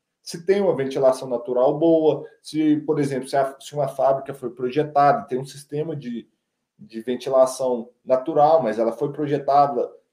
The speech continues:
que utiliza ventos que, que correm, que ajuda a diminuir a concentração do agente. Tudo isso tem que ser levado em conta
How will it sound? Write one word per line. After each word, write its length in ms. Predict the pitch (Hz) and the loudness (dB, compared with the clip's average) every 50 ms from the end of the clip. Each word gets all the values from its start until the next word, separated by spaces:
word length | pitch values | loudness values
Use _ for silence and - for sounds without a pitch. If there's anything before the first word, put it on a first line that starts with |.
| _ _ | _ _
que 180 | - 143 139 | -12 -10 -8
utiliza 680 | - - 143 139 - 160 151 147 156 170 170 147 139 127 | -6 -6 -6 -6 -6 -6 -4 -2 -2 0 0 2 0 0
ventos 760 | - 113 113 127 143 151 151 147 147 - 143 139 - - _ _ _ _ _ _ | -2 -4 -4 -2 0 0 0 -2 -4 -10 -16 -20 -20 -20 _ _ _ _ _ _
que, 180 | _ - - _ _ _ _ _ | _ -20 -20 _ _ _ _ _
que 120 | - 123 | -16 -16
correm, 680 | - 131 139 147 151 151 143 139 139 143 135 135 139 - _ _ _ _ _ _ _ _ _ _ _ | -8 0 4 6 8 8 8 6 2 -2 -8 -10 -12 -16 _ _ _ _ _ _ _ _ _ _ _
que 140 | - 135 127 | -6 -2 0
ajuda 460 | 117 131 135 - 135 143 175 175 156 | 2 2 2 2 0 0 0 0 0
a 40 | 147 | -2
diminuir 640 | - 120 123 139 160 170 160 151 143 143 147 151 143 | -4 -6 -8 -6 -4 -4 -4 -4 -4 -2 0 0 0
a 80 | - | -2
concentração 600 | 135 131 120 - 131 110 120 117 113 - - 113 110 | -2 -6 -10 -12 -10 -6 -4 -4 -4 -4 -8 -8 -4
do 80 | 117 | -2
agente. 560 | 123 131 127 135 143 135 135 139 - - _ _ | -2 -2 -2 -4 -8 -8 -8 -10 -12 -16 _ _
Tudo 400 | - 208 302 339 349 311 247 202 | -2 0 0 2 2 2 0 0
isso 600 | 180 202 240 294 - - - - - - - - | -2 0 0 0 -2 -2 -6 -8 -10 -12 -10 -6
tem 160 | - 170 196 202 | -4 -4 -4 -4
que 100 | - - | -6 -8
ser 220 | - - 185 175 | -4 -4 -2 -2
levado 400 | 185 180 156 139 143 147 151 156 | -2 -2 -2 -2 -2 -2 -4 -6
em 80 | 147 - | -10 -12
conta 500 | - 135 139 160 170 170 180 170 170 | -8 -4 -4 -2 -2 -2 -6 -8 -8